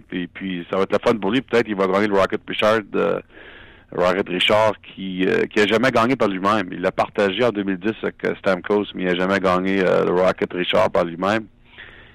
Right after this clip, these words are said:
Et puis, euh, je sais que ça, ça fait spécial pour Sidney Crosby aussi. Alors, peut-être, de cette façon-là, les choses vont, ils vont, <laughs> vont se balancer. C'est Crosby, il y a le, le Rocket Richard et, euh, McDavid, le Hart,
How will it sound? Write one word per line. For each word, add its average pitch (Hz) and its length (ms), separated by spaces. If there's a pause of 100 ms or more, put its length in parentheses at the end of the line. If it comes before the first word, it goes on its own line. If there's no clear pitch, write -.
(160)
Et 82 120
puis, 90 420
euh, 85 520
je - 60 (100)
sais - 180
que 90 100 (100)
ça, 92 140
ça 92 80
fait - 180
spécial 95 420
pour 90 160
Sidney 90 260
Crosby 87 360
aussi. 90 200
Alors, 95 180
peut-être, - 320 (300)
de 104 60
cette 113 260
façon-là, 110 340
les 104 160
choses 113 300
vont, 92 220
ils 92 120
vont, 95 320 (360)
<laughs> - 380
vont 110 120
se 104 80
balancer. 110 600
C'est 107 120
Crosby, 98 440
il 104 100
y 104 40
a 104 60
le, 92 400
le 95 60
Rocket 98 420
Richard 101 460
et, 90 260
euh, 87 340
McDavid, 92 460
le 95 80
Hart, 92 240